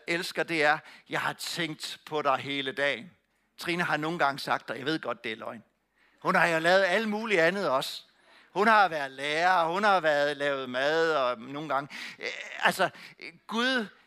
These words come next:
hun tænker ikke på mig altid. Men det er en sød tanke,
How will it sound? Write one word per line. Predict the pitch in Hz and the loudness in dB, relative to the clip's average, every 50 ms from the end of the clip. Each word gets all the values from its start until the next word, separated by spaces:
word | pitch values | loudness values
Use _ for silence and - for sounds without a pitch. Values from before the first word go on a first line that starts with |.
| _ _ _ _ _ | _ _ _ _ _
hun | _ 208 254 | _ -2 2
tænker | - 269 285 294 269 247 | 4 4 4 6 4 4
ikke | 254 - | 2 0
på | - 196 | -4 0
mig | 180 180 185 190 | 2 4 4 4
altid. | 185 170 170 160 - - 143 135 135 - _ _ _ _ _ _ _ _ _ | 4 2 0 -2 -6 -8 -10 -10 -10 -14 _ _ _ _ _ _ _ _ _
Men | - 185 185 | -2 0 4
det | 196 202 | 4 4
er | |
en | 196 185 | 4 2
sød | - - 294 339 330 | 0 -2 -2 -2 0
tanke, | - 220 214 226 285 - 359 208 139 | 0 0 0 0 -4 -8 -12 -12 -14